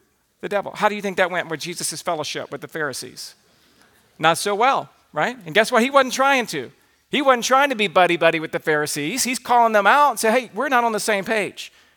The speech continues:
We have a different father. We have a different life. My goal is to confront you in love and with a firm,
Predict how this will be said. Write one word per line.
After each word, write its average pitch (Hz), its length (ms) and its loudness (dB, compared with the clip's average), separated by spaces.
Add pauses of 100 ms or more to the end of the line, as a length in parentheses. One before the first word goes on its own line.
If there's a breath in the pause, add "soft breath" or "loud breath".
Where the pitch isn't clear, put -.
We 269 120 0
have 208 100 4
a 180 60 2
different - 300 -2
father. 269 520 4 (220 soft breath)
We 269 120 0
have 214 120 4
a 160 60 0
different 175 300 -2
life. 226 480 2 (200 soft breath)
My 226 200 4
goal 220 280 2
is 202 140 -2
to - 140 -8
confront 226 540 -2
you 254 320 -4
in 160 160 0
love 160 600 2 (360 soft breath)
and 165 240 0
with 170 140 -2
a 160 120 2
firm, 214 560 0